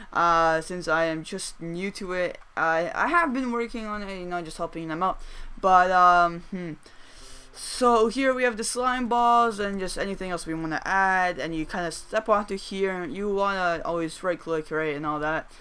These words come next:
So then you have your regular blocks, and they're quite cheap. It's a really nice and cheap environment on that.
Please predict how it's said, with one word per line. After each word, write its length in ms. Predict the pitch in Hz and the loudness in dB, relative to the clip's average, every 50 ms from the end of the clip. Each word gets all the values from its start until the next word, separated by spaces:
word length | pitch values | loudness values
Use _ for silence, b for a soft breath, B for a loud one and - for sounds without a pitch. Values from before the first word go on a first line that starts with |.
| B B B | B B B
So 120 | - 214 | -6 -6
then 160 | 220 233 247 | -4 -4 -4
you 80 | 254 247 | -4 -2
have 220 | 240 233 - - | -2 -4 -4 -2
your 160 | 226 220 214 | 0 2 2
regular 680 | 208 208 208 202 190 202 202 202 190 185 185 165 - - - - | 4 4 2 2 2 -2 0 0 0 -2 -2 -4 -8 -10 -14 -8
blocks, 680 | - 196 202 202 196 202 202 196 208 208 202 - - - | -4 -2 0 2 2 2 2 2 0 0 -2 -4 -10 -8
and 160 | 185 196 208 | -6 -4 -4
they're 80 | 214 | -4
quite 320 | 226 - - 523 453 233 - | -4 0 2 2 2 2 -2
cheap. 380 | - - - 233 220 - - | -6 -4 -4 -4 -4 -4 -6
It's 100 | 170 185 | -6 -4
a 60 | 214 214 | -4 -2
really 240 | 214 254 269 262 | -2 -2 -4 -4
nice 320 | 220 196 214 208 208 202 - | -4 -4 -4 -4 -6 -6 -8
and 120 | 175 170 | -10 -10
cheap 280 | - - - 202 190 175 | -10 -8 -8 -6 -6 -6
environment 600 | 180 170 156 160 160 165 160 160 165 160 143 151 | -6 -4 2 2 2 2 2 0 -2 -4 -4 -4
on 120 | 156 160 | -4 -2
that. 260 | 160 160 160 156 - | -2 -2 -2 -2 -4